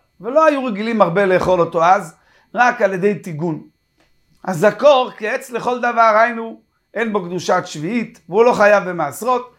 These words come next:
אלא לעניין אחד הוא נחשב אוכל שהוא נלקח בכסף מעשר, כיוון שבסוף אפשר לאכול אותו.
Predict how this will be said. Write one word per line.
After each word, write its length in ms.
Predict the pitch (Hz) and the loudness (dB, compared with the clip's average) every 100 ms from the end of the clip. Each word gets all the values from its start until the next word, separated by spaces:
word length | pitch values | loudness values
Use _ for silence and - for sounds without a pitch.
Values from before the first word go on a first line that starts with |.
| _ _ - | _ _ -4
אלא 300 | 285 254 226 | 0 4 4
לעניין 440 | 214 208 247 233 | 2 -2 -2 -2
אחד 260 | 214 214 208 | 2 2 0
הוא 80 | 202 | -4
נחשב 320 | 175 196 160 | -6 -4 -4
אוכל 280 | 214 269 247 | -2 -2 -2
שהוא 320 | 175 247 240 | -4 -6 -4
נלקח 440 | 226 226 220 285 233 | -4 -6 -2 -2 -2
בכסף 460 | 247 254 240 240 196 | -6 -4 -4 -6 -6
מעשר, 420 | 240 226 214 196 | -4 -4 -6 -10
כיוון 220 | - 190 | -8 -8
שבסוף 480 | 165 202 208 285 233 | -6 -6 -4 -4 -6
אפשר 280 | 180 202 208 | -6 -2 -2
לאכול 320 | 208 202 190 | -2 -4 -6
אותו. 320 | 165 151 156 | -8 -14 -18